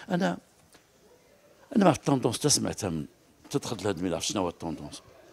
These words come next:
انا، أو شنو نقول واحد القضيه، لا، انت قربتوا للمليون، انا والله باقي الان ما سولت شي واحد لا قربنا منه، شتي-، تيوقع، والله ما عارفها، يا تيوقع يعطونا واحد الدرع ديال اليوتيوب، يعطوك درع، شنو من بعد، شنو شي حاجه؟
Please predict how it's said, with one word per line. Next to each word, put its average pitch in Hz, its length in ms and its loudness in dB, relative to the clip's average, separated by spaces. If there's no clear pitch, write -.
انا، 156 220 2
أو 139 100 6
شنو 143 200 2
نقول 98 140 -2
واحد 82 100 -6
القضيه، 76 360 -8
لا، 127 260 -2
انت 147 180 0
قربتوا 131 320 2
للمليون، 104 400 6
انا 123 140 -2
والله 135 360 4
باقي 131 220 2
الان 160 200 2
ما 156 80 4
سولت 156 240 2
شي - 120 0
واحد 139 200 4
لا 139 60 2
قربنا 139 300 4
منه، 151 160 2
شتي-، - 460 -2
تيوقع، - 380 0
والله 117 300 0
ما 113 120 0
عارفها، 113 300 0
يا 101 120 0
تيوقع 107 260 -4
يعطونا 120 300 -4
واحد 110 220 -2
الدرع 90 320 2
ديال 98 520 0
اليوتيوب، 107 380 2
يعطوك 87 340 -2
درع، 78 240 2
شنو 185 240 6
من 147 180 6
بعد، 92 240 4
شنو 117 180 -4
شي 95 140 -2
حاجه؟ 85 260 -2